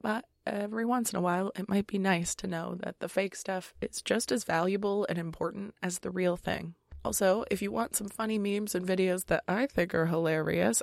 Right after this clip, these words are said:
I posted them on my Instagram at M Y D B podcast. If you want to get a feel for what my sense of humor is, and truly, I'm always receptive to new memes and videos if you've got 'em, send 'em my way.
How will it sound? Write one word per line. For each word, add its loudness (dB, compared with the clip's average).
I 2
posted -2
them -2
on -2
my -2
Instagram 2
at 0
M 0
Y 2
D -2
B 2
podcast. 0
If -10
you 0
want 8
to 4
get 0
a -2
feel 2
for -2
what 0
my 0
sense -4
of -6
humor -6
is, 0
and -2
truly, 8
I'm 4
always 4
receptive 4
to 0
new -2
memes -4
and -6
videos 0
if -6
you've -4
got 0
'em, 0
send -2
'em 0
my 0
way. 0